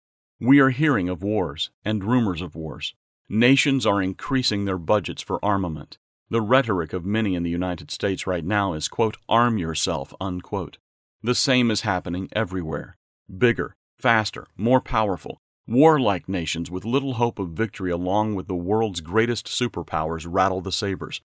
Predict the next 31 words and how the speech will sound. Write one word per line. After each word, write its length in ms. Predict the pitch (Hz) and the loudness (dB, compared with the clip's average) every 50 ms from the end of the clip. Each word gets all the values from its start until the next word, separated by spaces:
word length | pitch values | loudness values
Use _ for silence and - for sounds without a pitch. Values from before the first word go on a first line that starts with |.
| _ _ - | _ _ -2
to 160 | - 143 131 | 0 0 2
the 180 | 131 139 131 - | 2 0 0 0
unsettlement 760 | 117 117 117 113 - - 127 123 104 90 82 80 82 - - _ - | -2 -2 -2 -2 -2 -2 -2 -2 -4 -4 -8 -8 -10 -12 -16 _ -12
of 120 | 92 82 | -12 -12
all. 420 | - - 90 87 80 76 71 - _ _ _ _ _ _ | -10 -10 -8 -8 -8 -10 -10 -12 _ _ _ _ _ _
Quote, 360 | _ - 113 101 85 71 - - _ _ _ _ _ _ _ _ | _ -2 0 0 0 -2 -8 -18 _ _ _ _ _ _ _ _
"You 240 | - - 101 110 107 | -10 -4 -2 -2 -2
do 300 | 98 87 78 110 117 123 | -2 -2 -2 0 2 2
not 320 | 123 113 107 107 104 - - | 2 2 0 -2 -2 -4 -2
scare 400 | - - - 113 110 107 101 - | -4 -2 0 2 2 2 0 -2
us. 280 | 85 73 - - - _ _ _ - | -4 -8 -8 -10 -12 _ _ _ -14
We 420 | - 98 95 120 123 104 92 90 | -8 -2 2 2 4 4 4 0
will 320 | 87 85 98 107 104 98 95 | 0 0 0 2 2 2 0
destroy 480 | 87 107 98 - - 101 101 95 90 85 | -2 -4 -4 -4 -4 -2 -2 0 0 -2
you," 360 | 76 82 - - 85 - _ _ | -4 -6 -8 -10 -14 -20 _ _
unquote. 600 | - 85 87 85 82 85 - - 90 80 78 - _ _ _ _ _ _ _ _ _ _ _ _ _ _ _ _ _ | -8 -6 -4 -4 -6 -8 -6 -6 -8 -8 -8 -12 _ _ _ _ _ _ _ _ _ _ _ _ _ _ _ _ _
Where 260 | - 131 160 196 214 | 0 2 4 4 4
is 200 | 208 170 127 101 | 2 2 0 0
this 200 | 98 123 110 - | -2 -2 0 0
all 200 | 120 107 104 98 | 0 0 -2 -2
heading? 340 | 90 98 87 - 67 - - _ _ _ _ _ _ _ _ _ - | -4 -6 -6 -6 -8 -12 -16 _ _ _ _ _ _ _ _ _ -2
The 100 | 110 117 | 0 2
Bible 400 | 92 123 127 143 160 180 175 151 | 6 6 6 6 4 2 -4 -8
tells 400 | - - 135 117 101 92 80 85 | -6 -4 -2 -2 0 -2 -2 -4
us 160 | 80 82 - | -4 -6 -4
that, 220 | - 98 98 82 - _ _ _ _ - | -4 -4 -6 -6 -6 _ _ _ _ -2
quote, 300 | - 135 131 127 - - _ _ _ - | 2 2 2 2 0 -8 _ _ _ -4
"The 100 | - 101 | -2 -2
love 440 | 92 92 92 104 113 120 123 120 110 | 0 2 4 4 4 4 4 2 0
of 240 | - 85 92 78 80 | -2 -4 -2 -2 -4
many 520 | 95 95 101 113 113 85 67 64 - _ | -4 -2 -2 -2 -2 -4 -6 -10 -12 _